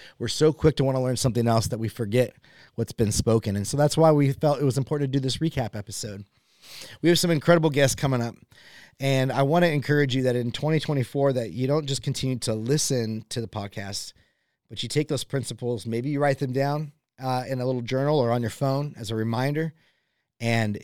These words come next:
you get out there and you become somebody that's not just a hearer, but a doer also.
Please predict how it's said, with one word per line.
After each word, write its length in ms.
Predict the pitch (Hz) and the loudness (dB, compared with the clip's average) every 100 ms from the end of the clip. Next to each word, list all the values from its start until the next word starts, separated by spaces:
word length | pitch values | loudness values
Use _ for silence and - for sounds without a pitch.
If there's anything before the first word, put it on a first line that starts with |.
| - | -8
you 500 | 110 113 110 107 110 _ _ - | -6 -4 -4 -6 -12 _ _ -6
get 160 | 113 | 0
out 220 | 131 131 - | 2 0 -2
there 300 | 139 147 139 _ _ - | -6 -6 -10 _ _ -10
and 120 | 107 | -8
you 60 | |
become 280 | 104 113 120 | -8 -4 -4
somebody 460 | 117 131 127 123 117 _ _ - | -2 0 2 2 -2 _ _ -10
that's 140 | 101 | -2
not 140 | 131 | -2
just 160 | 113 - | -2 -2
a 60 | 117 | -2
hearer, 300 | 107 117 98 | 0 -2 0
but 140 | 107 | -2
a 40 | 101 | -2
doer 320 | 104 104 95 | -2 -2 -4
also. 380 | 92 82 101 | -6 -8 -10